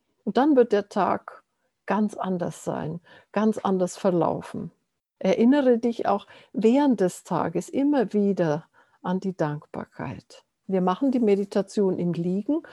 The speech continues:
aber du kannst sie auch im Sitzen machen, wie du das lieber hast. Schließe die Augen und nimm einen tiefen Atemzug in den Bauch.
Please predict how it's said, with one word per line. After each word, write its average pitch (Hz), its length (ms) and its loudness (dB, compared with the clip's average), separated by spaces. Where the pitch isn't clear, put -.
aber 208 280 2
du 226 120 2
kannst 196 320 -2
sie - 100 -2
auch - 140 -4
im 214 120 -4
Sitzen 160 480 -8
machen, 156 420 -10
wie 190 160 -4
du 180 140 -4
das 170 220 -8
lieber 156 360 -6
hast. - 460 -20
Schließe 180 460 -2
die - 240 -12
Augen 202 500 -6
und 190 220 -4
nimm 233 200 6
einen 190 380 -2
tiefen - 460 -2
Atemzug - 1000 -10
in 175 180 -4
den 180 240 -4
Bauch. - 600 -12